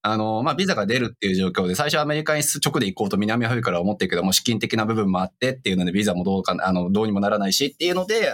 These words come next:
カナダから来たっていう、割と結構、まあ、俺らから見るとテンプレ的な人で。そう。だからそのなんか、俺はくすぶるっていうところから、もうその次に行くぞっていうのを常に見ることができる人は、割とカナダっていうところからスタートっていうのも、イーロン・マスクパターンでありなんじゃないのかなって思うところはちょっとあるんですよ、実は。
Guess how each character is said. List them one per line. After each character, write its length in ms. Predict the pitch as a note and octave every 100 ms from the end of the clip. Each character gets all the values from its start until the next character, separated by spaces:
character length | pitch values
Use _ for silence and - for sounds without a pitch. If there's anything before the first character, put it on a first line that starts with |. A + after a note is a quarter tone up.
| -
カ 100 | -
ナ 100 | B2+
ダ 100 | A2
か 80 | -
ら 100 | -
来 100 | -
た 120 | A#2+
っ 60 | -
て 100 | F#2
い 20 |
う、 60 | F#2
割 180 | A3+
と 80 | A#3+
結 180 | A#3+ A#3+
構、 220 | - A2 - - _
ま 100 | -
あ、 60 | F#3+
俺 180 | F3+ C4
ら 100 | C4+
か 80 | A3
ら 80 | F#3
見 80 |
る 60 | G3
と 80 | B2+
テ 140 | C3+
ン 60 | B2
プ 80 | C3
レ 80 |
的 160 | A#2+ A#2+
な 80 | G2+
人 180 | - D2+
で。 200 | - - _ _ _ - - _ _ _ _ _ _
そ 380 | - A#2 A2 G#2
う。 40 |
だ 60 | D3+
か 60 | G#3+
ら 60 |
そ 100 | G3
の 40 | B3
な 40 |
ん 40 |
か、 100 | A#3+ -
俺 140 | D4
は 100 | G4+
く 120 | -
す 200 | - -
ぶ 80 | G#4+
る 180 | A#4 A4+
っ 40 |
て 100 | -
い 100 | G3
う 40 | F#3+
と 100 | F#3
こ 80 | G3
ろ 120 | G3
か 100 | G#3
ら、 80 | E3+
も 120 | E3+
う 20 |
そ 160 | - F#3
の 100 | F#3+
次 240 | F#3+ G#3+
に 100 | G#3+
行 40 | D#3
く 100 | F3+
ぞ 100 | E3+
っ 20 |
て 140 | -
い 40 | A#2+
う 20 |
の 60 |
を 40 | A2
常 220 | - B3
に 140 | A3+
見 120 | E3 A#3
る 80 | B3
こ 100 | B3+
と 80 |
が 120 | G#3 F#3+
で 140 | G3
き 120 | B3
る 120 | A#3
人 220 | C4+ - A#3+
は、 80 |
割 160 | E3 F3+
と 100 | F#3
カ 120 | G3+
ナ 80 | F3+
ダ 80 | D#3
っ 20 |
て 140 | D#3
い 40 | C3
う 20 |
と 40 | A#2+
こ 60 |
ろ 60 | A2+
か 40 |
ら 40 | A2
ス 80 | -
タ 160 | B2
ー 20 |
ト 100 | B2
っ 60 | G#2+
て 120 | -
い 40 | G#2+
う 40 |
の 100 | A2+
も、 220 | B2 B2+
イ 100 | B2+
ー 20 |
ロ 120 | C#3 C#3+
ン・ 40 |
マ 120 | C#3
ス 80 | C3+
ク 100 | -
パ 140 | C3+
タ 100 | C3
ー 60 | C3+
ン 40 |
で 160 | A2 G2
あ 100 | -
り 80 | C#3+
な 100 | B2
ん 40 | G#2
じ 100 | G#2
ゃ 20 |
な 120 | G#2
い 40 |
の 60 | G#2+
か 140 | G#2+
な 100 | A#2
っ 80 | C3
て 80 | B2+
思 200 | C3+ F3+
う 60 | F#3
と 80 |
こ 100 | -
ろ 20 | C#4
は 60 |
ち 100 | -
ょ 20 |
っ 40 | B3+
と 80 | -
あ 20 |
る 60 | -
ん 20 |
で 40 |
す 40 | F3
よ、 60 |
実 160 | -
は。 80 | -